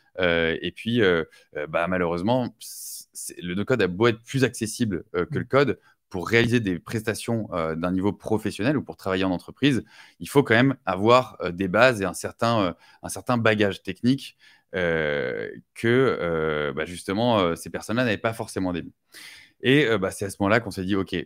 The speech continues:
Speaker 1: euh, on a déjà réalisé un certain nombre de projets. » À l'époque, je crois, euh, qu'on avait travaillé déjà pour pratiquement deux cents clients. Euh, on est plutôt bien placé, euh, pour, euh, bah, former d'autres personnes sur, sur cette thématique-là. Et c'est vraiment, en fait, de là,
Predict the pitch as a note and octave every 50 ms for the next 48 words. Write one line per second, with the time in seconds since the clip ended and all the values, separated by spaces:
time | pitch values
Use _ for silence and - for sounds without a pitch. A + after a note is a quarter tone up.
0 | - _ - D#2 D2+ D2 D2+ D2+ - - F2 F#2 F#2+ G2+ G2+ G2 G2 F2 F#2+ F#2
1 | G2+ G2 F#2 F#2+ F#2+ F#2+ F#2+ F#2+ G#2 F#2+ - - F#2 - - G2 G2+ G#2 G2 F2+
2 | E2+ - - - G2+ F2+ G#2 A#2+ C#3 C3 G#2+ D#2+ D2+ D2+ - G2 F#2 - - -
3 | - D#2+ F2 F2+ E2+ D#2+ D#2 D#2 - D#2+ D#2 D2+ D#2+ D#2+ - - D#2+ D#2+ E2 E2
4 | D#2 D#2+ E2 D#2+ - _ _ _ - D2 _ F2 D#2+ - - - F#2 F2+ F#2 F2
5 | - F#2+ F2 - G2+ G#2+ C3 C#3+ - _ - - - - - - - _ _ -
6 | F#2+ F2+ F2 E2+ E2+ E2+ E2 E2 E2 E2 D#2+ D#2+ D#2 D#2 - _ - - - -
7 | _ _ _ _ _ _ _ - A#2+ B2 A#2 A2+ A#2 A2+ C3 A#2+ A#2 C3 C3+ B2
8 | A#2+ B2 A#2 - - C3 B2+ B2+ A#2 G2+ F#2+ F#2 F2+ F2+ F2 E2+ E2 D#2+ D2 -
9 | - - B2+ C3+ A#2 G2 G2 F#2 F2+ F2 E2+ E2+ D#2+ D2+ E2 E2+ D#2+ D2+ - -
10 | G#2 F#2 G2+ G#2+ G2 F2+ F2 B2 D3 C#3+ C#3+ B2 G#2+ - - A#2+ A#2 A2 G2 -
11 | - G#2 F#2+ F2 E2 - - F2+ - F2+ - G#2 F#2 F2+ F2 - - - G2 A2
12 | C3 - - E2+ - - F2+ E2+ E2+ F#2+ G#2 A2+ A#2 A#2 F#2 F#2 - G#2 G2 F2+
13 | F2 F2+ F2+ G2 G#2+ A2+ A#2+ A#2+